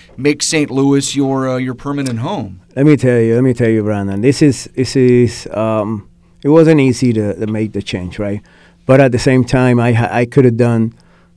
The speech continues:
Speaker 2: I could done, I could do so much stuff here in Saint Louis. So many, so many stuff. As you guys saw, we did toy drive. Uh, we did visiting,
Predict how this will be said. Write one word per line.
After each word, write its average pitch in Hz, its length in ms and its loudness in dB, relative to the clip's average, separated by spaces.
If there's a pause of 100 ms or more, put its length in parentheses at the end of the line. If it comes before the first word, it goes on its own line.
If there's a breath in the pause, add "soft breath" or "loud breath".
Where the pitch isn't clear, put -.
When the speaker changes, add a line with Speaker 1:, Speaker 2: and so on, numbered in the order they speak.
(120)
Speaker 2:
I 117 100 -6
could 123 240 0
done, 117 320 0
I 117 60 -8
could 120 240 0
do 123 520 6
so 156 300 4
much 123 280 0
stuff 120 340 -4
here 131 240 4
in 117 100 0
Saint 101 320 -6
Louis. 101 240 -8
So 156 460 0
many, 117 400 -2
so 135 180 -4
many 135 160 0
stuff. 123 240 -2
As 110 160 -4
you 120 120 -2
guys 117 220 -2
saw, 113 300 -2 (480 soft breath)
we 120 80 0
did 123 220 2
toy 123 240 2
drive. 104 760 -4
Uh, 98 320 -10
we 117 120 -4
did 120 380 0
visiting, 113 720 -2